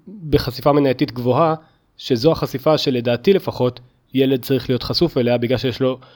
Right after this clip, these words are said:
עוד עשורי השקעה רבים מאוד לפניו. אני ניגשתי פסימי למשימה הזאת, והאמת שהתשובה שקיבלתי הפתיעה אותי לרעה. במסלול חיסכון לכל ילד יש שישה מסלולים סך הכל. סיכון מוגבר, שזה בעצם האפיק המנייתי ביותר,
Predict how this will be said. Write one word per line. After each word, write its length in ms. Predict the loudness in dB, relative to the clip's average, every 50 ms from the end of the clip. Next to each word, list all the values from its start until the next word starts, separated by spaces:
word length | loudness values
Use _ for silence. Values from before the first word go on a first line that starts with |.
| _ _ _
עוד 160 | -4 -2 -2
עשורי 560 | -2 -4 0 0 0 2 4 4 4 4 2 -2 -8 _
השקעה 380 | -10 -10 -8 -6 -4 0 0 0
רבים 360 | 0 -2 0 2 4 6 6
מאוד 180 | 6 4 4
לפניו. 380 | 0 -4 -6 -8 -10 -10 -10 -12 -14 _ _ _
אני 160 | -4 -2 0 2
ניגשתי 420 | 2 2 2 0 0 0 -4 -4
פסימי 560 | 0 0 -2 -2 2 2 4 4 2 0 -4 -6 -6
למשימה 520 | -4 -4 -4 -6 -4 -4 -2 0 2 2
הזאת, 360 | 2 4 4 4 4 2 -2 -10
והאמת 600 | -4 -2 0 0 2 2 6 6 6 4 4 -2 -8
שהתשובה 760 | 0 2 2 2 2 0 -6 -6 -6 -4 -4 0 0 0
שקיבלתי 540 | 0 0 -4 -2 0 2 0 2 2 2 2
הפתיעה 340 | 2 0 0 2 2 4 4
אותי 300 | 2 2 2 2 2 2 0 _ _ _ _ _ _ _
לרעה. 380 | 4 4 4 4 2 0 0 -2 -2 -8 _ _ _ _ _ _ _ _ _ _ _ _ _ -2
במסלול 440 | 0 0 0 0 0 4 4 4 4
חיסכון 360 | 4 -4 -6 -2 0 2 2
לכל 200 | 4 4 4 6
ילד 260 | 6 6 6 4 4 4
יש 220 | 4 4 2 2 -6
שישה 420 | -6 -4 -4 -4 0 2 4 4
מסלולים 580 | 4 2 -2 -4 -2 0 2 2 2 2 0 -4 -8 _ _ _ _
סך 240 | -6 -6 -4 -4 -4
הכל. 260 | -6 -6 -6 -8 -8 -10 _ _ _ _ _ _ _
סיכון 380 | -6 -6 -6 0 2 4 6
מוגבר, 440 | 6 4 2 2 0 2 2 2 0
שזה 260 | 0 0 -2 -2 2
בעצם 300 | 0 0 0 2 0 0
האפיק 300 | 0 -2 -2 -6 -4 -4
המנייתי 520 | -2 -2 -2 -2 -2 -4 -6 -4 -4 -2 -2
ביותר, 460 | -2 -2 -4 -2 2 2 2 2